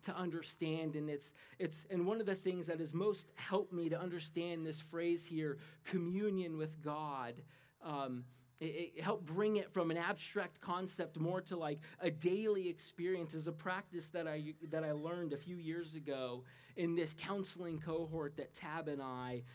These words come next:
participated in. As, uh, as part of this cohort, the, the pastor leading it, a, a dear friend, Robert Chong, he didn't speak of reading God's word, but instead he spoke of receiving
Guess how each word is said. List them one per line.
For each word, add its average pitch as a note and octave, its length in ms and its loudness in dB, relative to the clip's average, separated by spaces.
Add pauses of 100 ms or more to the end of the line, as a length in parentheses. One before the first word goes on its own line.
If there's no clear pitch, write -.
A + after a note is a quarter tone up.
(140)
participated D3+ 800 -2
in. G#2+ 260 -10 (460)
As, D3+ 200 2
uh, D3+ 160 4 (180)
as D#3+ 140 0
part G#3+ 320 4
of D#3+ 120 0
this F3 360 -2 (100)
cohort, E3 640 2
the, - 180 2 (180)
the D#3+ 120 -2
pastor F3+ 480 -2
leading E3+ 460 2
it, C#3 180 -2
a, C3+ 160 -2
a C#3 40 -2
dear E3 200 0
friend, E3+ 360 0
Robert D#3 440 2
Chong, D3+ 580 -2 (300)
he F#3+ 160 0
didn't A#3 320 0
speak F#3+ 720 -6
of D#3 120 0 (140)
reading F3 640 0 (100)
God's C#3+ 400 -2
word, C#3+ 540 -2 (640)
but F3 120 0
instead F3+ 760 0
he E3 100 -4
spoke F3+ 380 -2
of D3+ 240 0
receiving D#3 1080 0